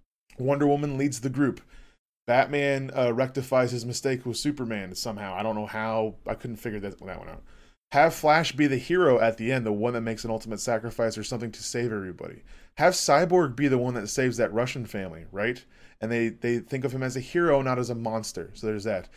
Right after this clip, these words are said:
And have Aquaman work with the group to feel part of something. You know, they did nothing. They s-, did all these setups, and they did nothing to pay off their characters. And it just ended up being,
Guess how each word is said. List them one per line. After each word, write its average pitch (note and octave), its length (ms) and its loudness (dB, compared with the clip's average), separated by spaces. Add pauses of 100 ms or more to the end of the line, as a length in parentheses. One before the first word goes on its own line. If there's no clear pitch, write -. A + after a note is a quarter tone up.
(220)
And A#2 100 -6
have D3 220 2
Aquaman C3+ 640 -2
work B2+ 280 -2
with B2 220 -4
the A#2 80 -6
group A#2 400 -2
to - 80 -10
feel A#2+ 280 0
part B2 320 -2
of A2+ 100 -4
something. F#2+ 520 -8 (340)
You B2 80 -4
know, A#2+ 120 2
they C#3 120 4
did C3+ 220 0
nothing. D#3 680 -2
They C3 80 0
s-, B2+ 100 -4
did D3+ 200 -2
all F#3+ 120 6
these F#3+ 180 2
setups, D#3 400 2
and A#2+ 80 -8
they B2+ 80 0
did B2 180 0
nothing C3 380 -6
to A#2+ 140 -8
pay D3 320 -2
off A#2+ 480 2 (340)
their A2+ 140 2
characters. A#2 640 -2
And C3 140 -8
it B2+ 100 -4
just C#3+ 260 -6
ended C#3 180 0
up B2 140 -2
being, A#2 340 -4